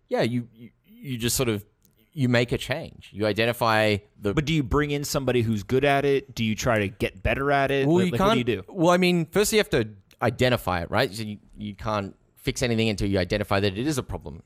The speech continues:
Speaker 1: And I think, uh, identifying a problem as a team, it's not about, oh, just doing someone a favor to say, "Okay, well, we'll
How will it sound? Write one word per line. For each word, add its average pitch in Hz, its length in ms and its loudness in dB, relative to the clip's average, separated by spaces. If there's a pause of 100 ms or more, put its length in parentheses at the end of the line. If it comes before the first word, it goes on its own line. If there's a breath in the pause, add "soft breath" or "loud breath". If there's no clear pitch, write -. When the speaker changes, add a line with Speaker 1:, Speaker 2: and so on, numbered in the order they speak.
Speaker 1:
And 110 460 -2 (140)
I 110 140 0
think, 135 520 -4
uh, 101 440 4 (100)
identifying 127 640 0
a 104 40 -2
problem 104 360 -4
as 92 160 -6
a 90 60 -2
team, 101 880 -4
it's - 240 -10
not 143 180 -2
about, 120 600 0 (600)
oh, 139 120 -2
just 104 300 -6
doing 110 300 0
someone 101 280 -2
a 87 40 -2
favor 92 460 0
to - 220 -12
say, 95 400 0
"Okay, 98 260 0
well, 98 400 0
we'll 135 640 2